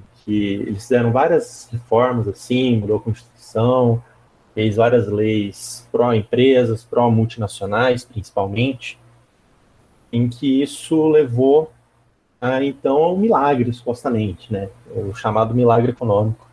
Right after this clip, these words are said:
Seria o segundo momento, de sessenta e sete até setenta e três, com o primeiro choque do petróleo,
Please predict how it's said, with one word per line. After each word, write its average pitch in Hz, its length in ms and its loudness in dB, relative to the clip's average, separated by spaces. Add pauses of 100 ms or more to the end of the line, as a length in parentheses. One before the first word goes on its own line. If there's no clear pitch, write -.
(240)
Seria 107 200 -2
o 107 40 -2
segundo 107 280 -2
momento, 147 580 -2
de 104 160 -4
sessenta 113 380 -6
e 104 60 -2
sete 120 480 2
até 110 140 -6
setenta 117 320 -4
e 151 60 0
três, 127 340 -2
com - 120 -6
o 101 240 -6 (420)
primeiro 110 280 0
choque 110 280 -2
do 95 60 -10
petróleo, 123 520 0